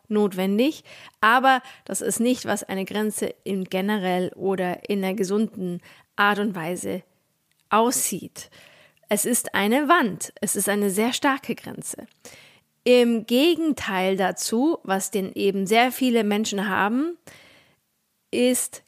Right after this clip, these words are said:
gar keine Grenzen zu haben. Das heißt, ich sag zu allen Ja und Amen, ich kann alle Gefühle und Emotionen,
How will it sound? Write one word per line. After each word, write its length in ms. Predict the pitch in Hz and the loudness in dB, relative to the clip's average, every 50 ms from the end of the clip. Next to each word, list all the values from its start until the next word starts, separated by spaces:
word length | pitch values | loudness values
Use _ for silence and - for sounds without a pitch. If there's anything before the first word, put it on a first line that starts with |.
| - 226 - | -8 -2 0
gar 160 | 285 359 415 | 0 0 0
keine 240 | - 330 269 214 185 | 2 0 0 0 0
Grenzen 380 | - 170 180 180 - - - | -4 -6 -6 -6 -6 -6 -6
zu 120 | - - 196 | -8 -6 -6
haben. 240 | 190 - - - | -6 -6 -8 -6
Das 220 | - 208 202 - - | -4 -4 -4 -2 0
heißt, 340 | 240 247 254 254 254 - - | 2 2 2 2 0 -2 -4
ich 100 | - 220 | -6 -4
sag 200 | - 233 208 196 | -2 -2 -2 -2
zu 140 | - - - | -4 -6 -2
allen 280 | - 214 240 262 277 247 | 0 0 0 2 0 0
Ja 220 | 247 240 220 214 | 0 0 0 -2
und 180 | 214 208 - - | -2 -2 -2 0
Amen, 600 | 214 233 240 247 247 247 247 247 240 240 240 - _ | 0 2 2 2 2 2 0 0 0 -2 -2 -4 _
ich 180 | - 214 202 - | -4 -4 -4 -4
kann 220 | - 226 196 - | -8 -8 -8 -4
alle 260 | - 190 208 214 208 196 | -2 -2 0 0 0 -2
Gefühle 920 | - 190 - - - - 285 277 277 277 262 254 269 240 240 240 240 247 247 - - - _ | -4 -8 -8 -8 -2 0 2 4 4 4 4 4 6 6 4 2 2 0 -4 -10 -20 -20 _
und 200 | - - 202 196 | -8 -6 -6 -4
Emotionen, 1000 | - 202 208 202 - - - 277 269 262 254 247 240 240 233 226 226 233 226 214 | -2 -2 -2 -2 -4 -2 0 2 2 4 2 2 2 0 0 0 -2 -2 -4 -6